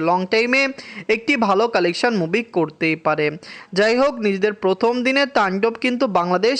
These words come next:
এবং ওয়ার্ল্ড মার্কেট থেকে আট কোটি টাকা প্লাস বিজনেস করতে পারে, যেখানে লাইফ টাইমে মুভির কালেকশন ওয়ার্ল্ড মার্কেটে একশো বিশ কোটি টাকা প্লাস হতে পারে। তাণ্ডবকে, তাণ্ডব টিম পঁয়ত্রিশটি কান্ট্রিতে রিলিজ করবে, এটি অফিসিয়ালি কিন্তু তারা ডিক্লেয়ার করেছে।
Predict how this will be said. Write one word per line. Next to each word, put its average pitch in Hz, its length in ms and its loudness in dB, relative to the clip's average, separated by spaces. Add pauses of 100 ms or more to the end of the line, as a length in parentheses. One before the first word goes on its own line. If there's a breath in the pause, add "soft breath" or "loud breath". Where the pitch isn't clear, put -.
(100)
এবং 196 100 -2 (100)
ওয়ার্ল্ড 180 380 0
মার্কেট 185 340 -2
থেকে 247 220 0 (680 loud breath)
আট 233 160 -2
কোটি 285 220 0
টাকা 285 160 0 (120)
প্লাস 175 180 2 (120)
বিজনেস 190 320 -2 (120)
করতে 175 240 0 (100)
পারে, 233 160 2 (180)
যেখানে 180 300 0 (120)
লাইফ 208 200 0 (100)
টাইমে 254 240 2 (100)
মুভির 185 300 0
কালেকশন 185 420 0 (100)
ওয়ার্ল্ড 180 380 0
মার্কেটে 214 380 0 (600 loud breath)
একশো 226 260 -2 (140)
বিশ 185 220 0
কোটি 226 180 0
টাকা 233 160 0 (120)
প্লাস 233 260 0
হতে 165 260 -2
পারে। 151 140 0 (120)
তাণ্ডবকে, 196 520 0 (120)
তাণ্ডব 185 340 0 (140)
টিম 269 180 2 (500 loud breath)
পঁয়ত্রিশটি 269 600 0 (100)
কান্ট্রিতে 208 400 0 (100)
রিলিজ 202 320 0
করবে, 262 240 2
এটি 208 120 0 (160)
অফিসিয়ালি 262 500 0
কিন্তু 196 200 0
তারা 175 120 2 (100)
ডিক্লেয়ার 185 360 0
করেছে। 220 340 2